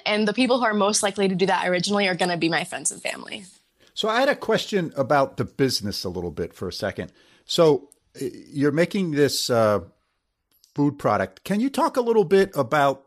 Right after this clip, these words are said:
Speaker 2: the decision process you went through to decide to manufacture this yourself or to go to some third party and have them manufacture it for you?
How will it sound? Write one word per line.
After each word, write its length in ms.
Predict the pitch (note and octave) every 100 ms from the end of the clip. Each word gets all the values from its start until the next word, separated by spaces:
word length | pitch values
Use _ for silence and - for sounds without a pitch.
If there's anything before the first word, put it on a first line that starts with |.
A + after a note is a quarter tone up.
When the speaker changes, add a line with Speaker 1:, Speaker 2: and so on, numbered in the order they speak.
| _
Speaker 2:
the 180 | - C3
decision 520 | A2+ A#2+ F3 C#3 D#3
process 560 | - D3 C#3 - B2+ -
you 120 | B2+
went 300 | A#2+ C3+ C3
through 480 | - C3 B2 B2 B2 _ -
to 100 | A#2
decide 480 | G#2+ - B2+ B2
to 100 | B2
manufacture 840 | G#2 B2+ C3 A#2+ - B2+ B2+ - A2
this 260 | A2 -
yourself 680 | G#2 F#2+ - C#3+ F#3+ A#3+ - _ - _
or 220 | B2 A#2+
to 140 | A#2 A2
go 280 | - B2+ B2+
to 160 | B2
some 360 | G#2 - A#2 G2+
third 400 | - B2 G#2+ -
party 360 | A#2+ G#2+ G2
and 140 | F#2 F#2
have 240 | G#2+ G2+
them 160 | F#2+ F2+
manufacture 720 | F#2+ G2 F2+ - F#2+ - F#2+
it 80 | F2+
for 160 | -
you? 400 | F#2 G2+ F2 D2